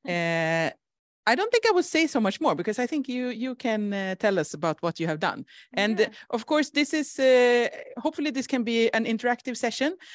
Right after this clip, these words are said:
Speaker 1: So please, uh, if you have questions, I, I, it's
Speaker 2: Of
Speaker 1: bo-,
Speaker 2: course,
Speaker 1: yeah,
Speaker 2: yeah, you're very
Speaker 1: throughout
Speaker 2: welcome.
Speaker 1: or after or,
Speaker 2: Mm-hmm.
Speaker 1: or so. And those guys who are on the online, please, uh, just, uh, raise your hand and then,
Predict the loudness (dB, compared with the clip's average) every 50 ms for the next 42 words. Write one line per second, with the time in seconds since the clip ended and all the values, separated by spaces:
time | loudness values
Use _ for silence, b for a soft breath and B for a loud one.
0 | B B B 0 0 0 0 0 0 2 2 2 0 -2 0 2 4 4 6 6
1 | 6 6 4 4 2 2 0 -2 -2 -4 -4 -6 -4 -2 0 0 0 0 0 -2
2 | -2 -2 -2 -2 -2 -2 -2 -2 -4 -10 -16 -18 -20 _ _ -4 -4 -2 0 -2
3 | -2 -2 -6 _ _ -10 -10 -8 -6 -2 0 0 0 0 -2 -4 -4 -2 0 0
4 | 0 0 0 -4 -6 -8 -10 -10 -10 -6 -2 2 4 4 6 6 4 2 0 -2
5 | -2 2 2 2 4 2 0 0 -2 -2 0 2 2 2 0 0 0 0 0 0
6 | -2 -4 -4 -2 -2 -2 0 0 2 2 2 2 2 2 0 0 2 2 2 2
7 | 0 0 0 0 0 0 -2 -2 0 2 2 2 2 0 -4 -4 -4 -4 -2 -2
8 | -2 -4 B B B B -4 -2 -2 0 2 2 2 2 0 -2 -8 -10 -6 -4
9 | -4 -2 -4 -4 -2 -2 0 2 2 0 0 0 0 2 2 4 2 0 0 -4
10 | -4 -2 -2 -2 -2 -4 -4 -2 -2 -2 -2 -2 -4